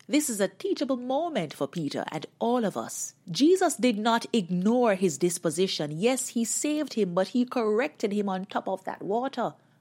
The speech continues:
Discipleship time at sea. Why did you doubt?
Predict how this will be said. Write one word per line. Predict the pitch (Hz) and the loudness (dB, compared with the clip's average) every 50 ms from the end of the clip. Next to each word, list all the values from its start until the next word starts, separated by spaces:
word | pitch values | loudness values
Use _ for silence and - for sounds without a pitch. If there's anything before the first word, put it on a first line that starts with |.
| _ _ _ _ _ _ _ _ _ - | _ _ _ _ _ _ _ _ _ 0
Discipleship | 185 175 - - - - 247 247 262 285 285 285 254 - - 254 262 - | 0 0 0 0 -2 0 -2 0 -2 -2 0 0 0 0 0 -4 -4 -6
time | - - 262 254 254 247 226 233 | -12 -12 -8 -8 -6 -6 -6 -6
at | - - | -8 -8
sea. | - - - 220 196 156 - - - - _ _ _ _ _ _ _ _ _ _ _ _ _ _ - | -10 -10 -8 -8 -8 -8 -8 -12 -16 -20 _ _ _ _ _ _ _ _ _ _ _ _ _ _ -10
Why | 196 190 247 294 302 294 294 285 269 | -4 0 2 4 4 4 4 2 2
did | 214 240 220 196 - | 2 2 0 0 0
you | 208 202 | -2 0
doubt? | 175 - 214 202 190 170 156 117 104 - | 2 2 2 2 2 0 -2 -4 -4 -6